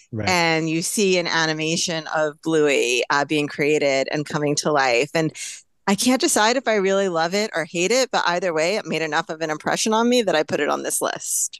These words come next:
Speaker 1: Yeah, I feel the same way. I love the Unicorse dealing with his <laughs> own, um, puppetness, but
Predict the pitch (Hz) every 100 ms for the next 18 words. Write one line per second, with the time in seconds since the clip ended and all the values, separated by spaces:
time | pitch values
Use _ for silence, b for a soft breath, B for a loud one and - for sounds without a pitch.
0 | _ _ _ _ - 147 151 196 143 131
1 | 131 117 113 120 117 113 113 - 123 120
2 | 143 156 131 117 113 113 - - 135 131
3 | 139 135 131 120 123 120 120 117 113 113
4 | 120 110 - B B - - 131 123 120
5 | 127 113 107 101 _ _ _ _ 135 -
6 | 123 - 127 127 - - b b b -
7 | 117 127 120